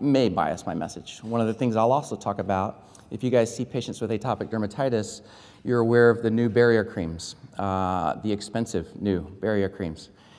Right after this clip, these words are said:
And, uh, most of my patients can't afford it, so it takes a lot to get me to, uh, prescribe those. Let's see if we can go forward here.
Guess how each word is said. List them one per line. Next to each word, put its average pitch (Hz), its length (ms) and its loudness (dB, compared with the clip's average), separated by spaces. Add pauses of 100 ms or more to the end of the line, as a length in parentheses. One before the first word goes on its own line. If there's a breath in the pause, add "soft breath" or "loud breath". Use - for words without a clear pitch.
(180 loud breath)
And, 110 480 2
uh, 107 240 4
most 117 200 -2
of - 80 -6
my 107 80 2
patients - 320 -8
can't 82 200 -8
afford 78 220 -6
it, - 180 -8
so 98 300 -4
it 92 220 -2
takes - 240 -8
a 104 40 -4
lot 87 260 -4
to - 60 -18
get 78 140 -8
me 82 140 -8
to, - 340 -14 (360 loud breath)
uh, 76 140 -10
prescribe - 540 -12
those. - 360 -16 (1300 loud breath)
Let's - 140 -20
see - 140 -18
if - 160 -20
we - 80 -16
can 78 160 -12
go 87 200 -4
forward 110 480 -4
here. 147 460 -2